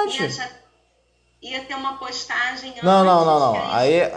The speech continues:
Speaker 1: vamos lá. Aí, aí você, aí a gente, de repente, eu, eu me expressei mal. Essa postagem antes é da aula do Neves.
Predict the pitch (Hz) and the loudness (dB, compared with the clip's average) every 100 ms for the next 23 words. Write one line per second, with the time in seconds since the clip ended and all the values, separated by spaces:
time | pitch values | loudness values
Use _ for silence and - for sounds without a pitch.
0 | 98 131 160 143 92 - - 104 113 139 | -2 0 2 2 2 -2 -10 -6 -4 -4
1 | - - - 120 131 151 160 156 - - | -6 -10 -2 0 2 0 2 0 0 -10
2 | - 131 127 147 151 156 160 - 170 143 | -8 -2 2 4 4 0 -6 -4 -2 0
3 | 107 76 131 135 135 147 160 135 - 117 | -2 -2 -2 -2 -2 -4 -2 -4 -8 -8
4 | 139 135 151 151 170 156 107 - - - | -6 -2 -2 0 0 2 0 -2 -18 -16
5 | - 156 247 262 254 208 - 170 151 139 | 2 6 6 6 0 0 0 2 2 2
6 | 139 147 196 196 - - 131 135 139 131 | -2 -2 -2 -2 -6 -12 -4 2 4 6
7 | 143 151 135 139 196 185 170 147 110 92 | 6 6 2 -2 -2 2 0 0 -6 -12
8 | - - - | -16 -20 -20